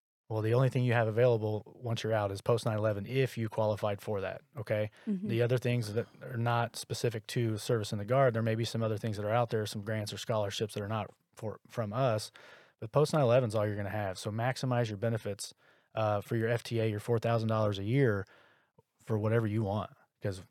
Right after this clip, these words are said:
Speaker 1: that six years, you could use, that's at twenty-four thousand. I'm not a mathematician, but twenty-four thousand dollars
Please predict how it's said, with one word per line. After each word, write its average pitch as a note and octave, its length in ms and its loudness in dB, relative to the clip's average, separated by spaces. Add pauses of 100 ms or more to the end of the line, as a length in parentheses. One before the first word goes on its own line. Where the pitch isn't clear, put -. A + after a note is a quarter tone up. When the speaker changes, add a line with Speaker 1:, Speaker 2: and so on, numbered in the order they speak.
Speaker 1:
that A#2 180 0
six - 260 -6
years, B2+ 460 2
you A#2+ 140 -4
could A#2 120 -4
use, A#2 320 -2
that's A#2+ 300 -4
at - 140 -8
twenty-four A2+ 380 -4
thousand. A2+ 300 0
I'm G#2 80 -2
not A2 180 2
a G2 40 -2
mathematician, G#2+ 640 -2
but G#2 140 -8
twenty-four A2 360 0
thousand G#2 340 -2
dollars G2+ 420 -2